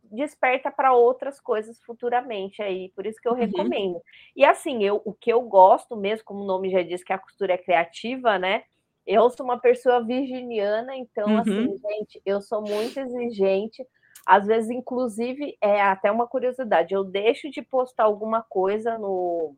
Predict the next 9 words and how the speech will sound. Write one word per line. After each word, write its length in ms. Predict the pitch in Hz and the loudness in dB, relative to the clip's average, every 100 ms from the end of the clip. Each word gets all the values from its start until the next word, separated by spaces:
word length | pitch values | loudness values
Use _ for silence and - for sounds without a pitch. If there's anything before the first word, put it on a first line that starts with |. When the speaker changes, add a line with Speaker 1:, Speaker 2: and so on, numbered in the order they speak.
| _ | _
Speaker 1:
nas 180 | 165 165 | -4 -2
redes 220 | 196 180 - | -4 -6 -4
sociais, 580 | 185 - 180 170 196 - _ _ _ _ _ | -8 -4 0 2 0 -4 _ _ _ _ _
porque 340 | 254 269 - 269 | -4 -4 -4 4
eu 240 | 277 277 | 6 6
acho 260 | 285 294 - | 4 2 -6
que 80 | 302 | -8
não 140 | 311 | -6
é 100 | 311 | -6